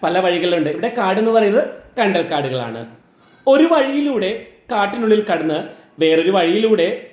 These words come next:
അവൾ തിരിച്ചു വന്നിരിക്കാം. ഒരു പക്ഷേ അവളുടെ വീട് ഇവിടെയെങ്ങാനും ആയിരിക്കാം.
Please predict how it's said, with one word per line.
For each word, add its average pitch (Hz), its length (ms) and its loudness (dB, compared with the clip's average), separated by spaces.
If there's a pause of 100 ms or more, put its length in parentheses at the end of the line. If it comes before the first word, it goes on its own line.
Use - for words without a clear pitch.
(140)
അവൾ 170 260 -2
തിരിച്ചു 151 240 -6
വന്നിരിക്കാം. 175 540 -2 (400)
ഒരു 240 160 6
പക്ഷേ 233 540 -2 (240)
അവളുടെ 151 360 -2
വീട് 175 540 -2
ഇവിടെയെങ്ങാനും 147 600 0
ആയിരിക്കാം. 208 560 0